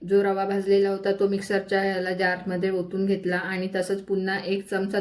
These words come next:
तूप घालून मी मिक्सरला पुन्हा फिरवून आणलं. हे बघा, एकदम सोप्या पद्धतीने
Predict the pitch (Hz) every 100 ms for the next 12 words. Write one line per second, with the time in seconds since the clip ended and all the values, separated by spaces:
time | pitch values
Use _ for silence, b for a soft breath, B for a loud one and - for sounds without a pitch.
0 | 196 196 196 196 190 196 202 196 - 185
1 | 185 185 190 185 196 196 180 185 190 170
2 | 160 170 - _ _ _ _ _ _ _
3 | 196 190 180 175 196 - _ _ _ _
4 | _ _ _ _ _ _ _ _ _ 214
5 | 196 190 220 233 208 202 220 214 214 214
6 | 220 214